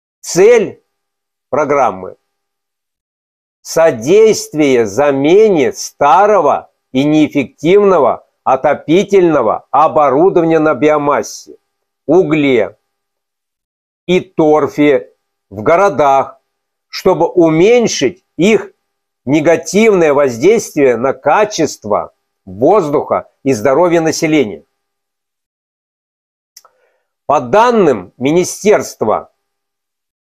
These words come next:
охраны среды и регионального развития, семьдесят-восемьдесят процентов латвийских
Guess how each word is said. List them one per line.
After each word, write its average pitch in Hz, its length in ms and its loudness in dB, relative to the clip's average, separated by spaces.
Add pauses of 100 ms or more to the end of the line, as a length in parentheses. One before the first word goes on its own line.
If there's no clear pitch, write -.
(600)
охраны 143 760 -2
среды 147 720 -2 (100)
и 131 120 -2
регионального 139 880 0
развития, 123 560 -4 (760)
семьдесят-восемьдесят 135 2500 -2
процентов 170 640 -2 (220)
латвийских 156 1000 -2